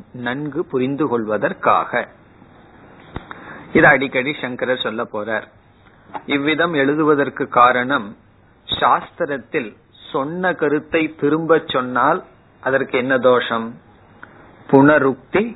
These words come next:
தோஷக அப்படின்னு சொல்லி அது ஒரு விதமான தோஷம். சொன்னதை திருப்பி சொல்லக்கூடாது. அப்படி சாஸ்திரம் திரும்ப திரும்ப சொல்கிறதே என்றால் அது தோஷம் அல்ல, மிக மிக சூக்ஷ்மமாக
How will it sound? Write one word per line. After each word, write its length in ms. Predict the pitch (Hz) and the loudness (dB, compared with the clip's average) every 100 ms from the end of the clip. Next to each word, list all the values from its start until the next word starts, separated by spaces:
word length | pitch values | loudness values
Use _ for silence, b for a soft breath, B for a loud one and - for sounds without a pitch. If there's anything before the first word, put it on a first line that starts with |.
| - _ - | -14 _ -10
தோஷக 680 | 117 120 123 - 120 110 123 | 4 6 6 4 -2 0 -2
அப்படின்னு 380 | 123 113 120 120 | -2 -6 -6 -6
சொல்லி 220 | - 127 | -6 -2
அது 160 | 160 123 | 0 0
ஒரு 140 | 120 | 0
விதமான 500 | 113 117 120 113 123 160 | 0 0 2 0 0 -2
தோஷம். 440 | 113 123 127 117 - _ _ b b b b | 2 2 0 -6 -10 _ _ b b b b
சொன்னதை 640 | - 135 131 175 165 147 175 | -4 -2 0 0 0 2 0
திருப்பி 440 | - 139 147 170 | 2 2 2 0
சொல்லக்கூடாது. 1000 | 165 117 120 160 - 123 123 113 107 110 110 - B B B B | 0 -4 -6 -8 -6 -2 2 2 2 -2 -4 -14 B B B B
அப்படி 340 | 143 - 175 160 | 2 4 2 4
சாஸ்திரம் 680 | 143 131 190 - 180 170 160 | 4 2 2 -4 -4 -4 -4
திரும்ப 420 | - 165 196 196 | -2 -2 2 0
திரும்ப 400 | - 151 156 160 | 2 -2 0 0
சொல்கிறதே 640 | - 131 131 143 131 120 135 | 0 -4 -4 -2 -2 0 -2
என்றால் 460 | 123 120 123 123 127 | -4 -4 0 0 0
அது 240 | - 110 113 104 | -2 -4 -4 0
தோஷம் 480 | 120 160 - 143 | 2 2 0 -2
அல்ல, 180 | 117 110 107 107 b b b b b - | -2 -2 -4 -6 b b b b b -8
மிக 340 | 117 127 175 165 | -4 0 2 2
மிக 320 | 143 165 165 - - - | 0 0 0 -2 -10 -16
சூக்ஷ்மமாக 840 | - 175 180 - 185 180 160 147 | -6 -4 -4 -4 -2 0 2 2